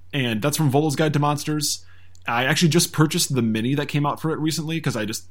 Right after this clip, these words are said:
have a weird thing with Froghemoths. They're just gigantic frogs with tentacles from outer space. I think they're very interesting.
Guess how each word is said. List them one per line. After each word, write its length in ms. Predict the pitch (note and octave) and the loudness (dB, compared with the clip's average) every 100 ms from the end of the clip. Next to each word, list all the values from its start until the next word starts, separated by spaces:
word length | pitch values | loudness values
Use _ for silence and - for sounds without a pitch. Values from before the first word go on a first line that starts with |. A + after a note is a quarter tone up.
| - | -8
have 120 | B2+ | -2
a 60 | A#2 | 0
weird 360 | A2 A2+ A2+ A2+ | 2 4 2 0
thing 300 | - - A2+ | -2 -2 -2
with 120 | A#2+ | -2
Froghemoths. 720 | A#2+ A#2 B2+ B2+ C#3+ - - - | 0 0 2 0 0 -2 -4 -4
They're 120 | A#2+ | -2
just 180 | A2+ A#2 | -2 0
gigantic 460 | A#2+ A2 A2 A#2 - - - - - | -2 0 -2 -4 -8 -18 -18 -18 -18
frogs 540 | - B2 G2+ G2+ A2 G#2+ | -6 2 2 2 0 -2
with 120 | G#2+ | -4
tentacles 380 | A#2 G#2 A#2 A2+ | -4 -2 -2 -2
from 140 | A#2 | -2
outer 140 | A2 G#2+ | -2 -4
space. 460 | - A2 B2 - - - - - - - - | -2 -2 -2 -4 -8 -18 -20 -18 -18 -18 -10
I 60 | - | -2
think 120 | C3 | 2
they're 80 | A#2+ | 2
very 220 | A#2 A2+ | 2 2
interesting. 400 | A2 A#2+ - B2 | 0 -2 -6 -6